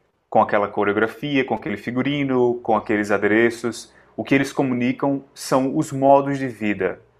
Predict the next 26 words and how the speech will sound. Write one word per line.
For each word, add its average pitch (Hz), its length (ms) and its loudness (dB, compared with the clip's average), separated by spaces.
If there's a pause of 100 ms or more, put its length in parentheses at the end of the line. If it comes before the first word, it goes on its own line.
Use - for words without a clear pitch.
(500)
e 120 120 2
os 120 100 2
aspectos 117 600 0
socioculturais, 117 1040 0
mais 98 180 -4
precisamente, 123 800 -4 (1040)
a 110 100 0
partir - 400 -2
daquela 117 720 2 (180)
apresentação 139 1000 -2 (1000)
e 110 140 0
se - 180 -4
esses 120 300 2
modos 117 540 4
de 110 100 -16
vida, 120 340 -4
esses 110 360 0
aspectos - 480 -2
socioculturais 127 640 0
são 143 260 -2
que 143 100 -10
estão 147 300 -2
incluídos 139 360 -4
no 139 60 -4
seu 139 240 -4
território, 127 580 2